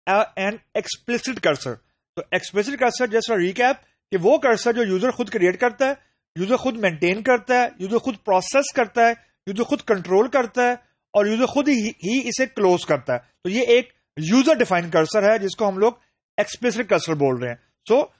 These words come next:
let us see the code कि how we can use it। तो now,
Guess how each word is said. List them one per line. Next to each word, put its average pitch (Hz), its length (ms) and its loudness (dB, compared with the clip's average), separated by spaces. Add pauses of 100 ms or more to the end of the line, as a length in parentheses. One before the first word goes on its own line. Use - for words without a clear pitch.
(720)
let 170 120 -2
us 240 80 0 (140)
see 247 180 -2 (220)
the 170 120 -6 (140)
code 240 240 4 (220)
कि 214 60 -4
how 185 240 2
we 254 160 -2
can 247 200 -2
use 233 160 0
it। 302 100 2 (340)
तो 214 100 2
now, 185 280 2